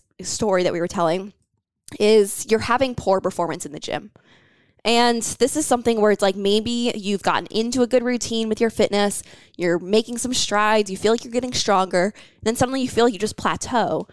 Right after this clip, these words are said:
where you're just not able to get stronger anymore. You're struggling to hit new P Rs, new personal records, and you feel like you're just not making any progress. Maybe you feel lower energy in your workouts. You feel like you're just, it's harder and harder to motivate yourself to work out.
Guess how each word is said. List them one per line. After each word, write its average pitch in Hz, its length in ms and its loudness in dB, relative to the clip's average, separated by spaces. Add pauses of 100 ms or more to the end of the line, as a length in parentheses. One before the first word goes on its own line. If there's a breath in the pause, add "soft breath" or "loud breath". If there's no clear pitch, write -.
(220 soft breath)
where 202 120 2
you're 196 120 6
just 196 160 -4
not 214 260 -2
able 240 180 0
to 247 60 -2
get 247 100 -4
stronger 180 420 0
anymore. 175 520 -2 (300 soft breath)
You're 180 260 2
struggling 214 760 0
to 226 420 0
hit - 340 0
new 202 360 -2
P 226 220 -2
Rs, 180 420 2
new 185 140 -8
personal 226 420 -4
records, 185 580 -2 (400 loud breath)
and 190 480 0
you 190 100 -2
feel 208 240 0
like 240 220 2
you're 208 60 2
just - 380 -4 (460 soft breath)
not 196 540 0
making 202 460 -2
any 196 180 -2
progress. 208 480 -2
Maybe 180 140 -6
you 226 100 -2
feel 220 280 -2
lower 175 360 2
energy 214 380 -2
in 208 80 -4
your 202 100 0
workouts. 202 420 2
You 175 80 -6
feel 185 200 -2
like 190 160 0
you're 170 80 -2
just, - 240 -6
it's 170 100 -8
harder 196 320 -2
and 185 100 -4
harder 175 340 -2
to 220 100 -4
motivate 202 280 0
yourself 196 360 -2
to 202 80 -6
work 196 180 -2
out. 196 300 0